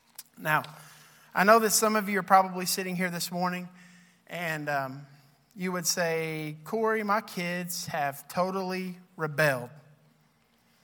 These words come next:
They have taken a one eighty from where they were maybe as a youngster. They're not following the Lord.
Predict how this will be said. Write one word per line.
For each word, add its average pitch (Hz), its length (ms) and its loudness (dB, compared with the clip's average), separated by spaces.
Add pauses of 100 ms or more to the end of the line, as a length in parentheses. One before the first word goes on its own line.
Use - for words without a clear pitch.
(240)
They 165 160 0
have 156 120 -4
taken 170 400 -2
a 143 60 -2
one 151 260 0
eighty 196 480 0
from 175 240 -8
where 170 160 -2
they 165 180 -4
were 165 540 -6
maybe 165 500 -8
as 147 540 -8 (420)
a 143 80 -12
youngster. 214 640 -2 (680)
They're 147 200 -2
not 160 340 6
following 190 440 4
the 180 100 -4
Lord. 196 460 -6